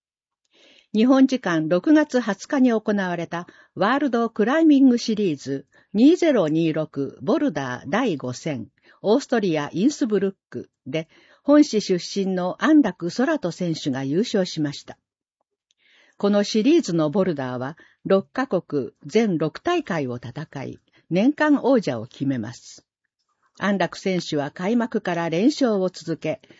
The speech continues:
この五戦目でもその強さを存分に発揮。決勝でただ一人三冠投し、優勝をつかみ取りました。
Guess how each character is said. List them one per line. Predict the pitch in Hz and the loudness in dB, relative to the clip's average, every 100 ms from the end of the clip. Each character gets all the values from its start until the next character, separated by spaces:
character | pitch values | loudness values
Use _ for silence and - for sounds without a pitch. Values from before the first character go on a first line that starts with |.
| _ - | _ -2
こ | 196 | 0
の | 190 175 | 2 2
五 | 190 | 2
戦 | 233 330 320 | 2 4 6
目 | 302 | 4
で | 185 | 2
も | 131 139 _ _ | -2 -4 _ _
そ | - 180 | -4 -2
の | 180 | -2
強 | 175 - 277 | -4 0 0
さ | 214 156 139 | 0 -6 -6
を | - | -8
存 | 139 170 233 320 | -4 0 2 2
分 | 277 220 | 4 2
に | 196 | 0
発 | 165 143 _ | -6 -14 _
揮。 | - - _ _ _ _ _ _ _ - | -18 -18 _ _ _ _ _ _ _ -2
決 | 180 - 269 | -2 2 4
勝 | 247 | 4
で | 233 | 2
た | 226 285 | 0 -2
だ | 262 | -2
一 | - - 180 | -4 -2 0
人 | 143 - - | -2 -6 -14
三 | - 202 285 | -8 -2 -2
冠 | - 330 302 | 0 0 0
投 | 165 143 | -4 -8
し、 | - - - _ _ _ - | -10 -16 -20 _ _ _ 0
優 | 175 | 2
勝 | 294 277 233 208 | 2 2 2 2
を | 196 | -2
つ | - | -6
か | 180 | -4
み | 160 | -2
取 | 156 127 | -2 -6
り | |
ま | - 123 | -8 -12
し | |
た。 | - | -18